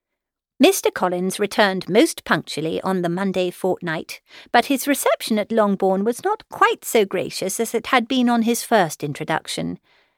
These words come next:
He was too happy, however, to need much attention, and luckily for the others, the business of love-making relieved them from a great deal of his company. The chief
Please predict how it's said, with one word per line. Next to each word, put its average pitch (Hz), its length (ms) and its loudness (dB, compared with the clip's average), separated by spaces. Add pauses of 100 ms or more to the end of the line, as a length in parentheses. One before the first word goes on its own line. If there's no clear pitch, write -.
He 370 160 6
was 359 200 4
too 427 220 8
happy, 311 320 2
however, 190 360 4
to 220 160 2
need 226 240 0
much - 260 -2
attention, 185 520 -4 (320)
and 185 340 2
luckily 185 380 0
for 180 120 -2
the 190 160 2
others, 277 480 4 (220)
the 247 100 4
business 277 460 2
of 202 220 2
love-making 190 800 2
relieved 240 560 0
them 180 240 0
from 196 200 0
a 190 60 0
great 190 340 2
deal 143 300 -4
of 151 80 -8
his 180 180 -4
company. 190 600 0 (720)
The 277 100 6
chief 330 440 0